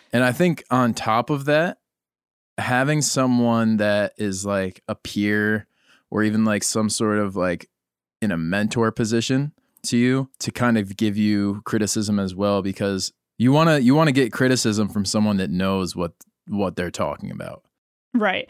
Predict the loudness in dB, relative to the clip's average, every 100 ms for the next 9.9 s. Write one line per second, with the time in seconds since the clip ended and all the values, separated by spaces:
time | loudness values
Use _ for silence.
0 | -8 0 2 2 -2 -6 -2 0 2 4
1 | 2 2 0 2 2 2 0 0 0 -2
2 | 0 0 0 -2 -4 -4 -2 -2 0 -4
3 | -4 -6 -6 -10 _ -4 -2 -2 -4 -4
4 | -4 -4 -8 _ -4 -2 -2 -2 -4 -4
5 | -4 -6 _ _ _ _ 0 2 2 2
6 | 2 2 2 2 -2 -2 -2 -2 -4 -4
7 | -4 -10 -6 -4 -4 -4 -4 -6 -4 0
8 | 2 2 4 4 2 0 _ _ _ _
9 | 0 2 0 0 0 0 0 0 -2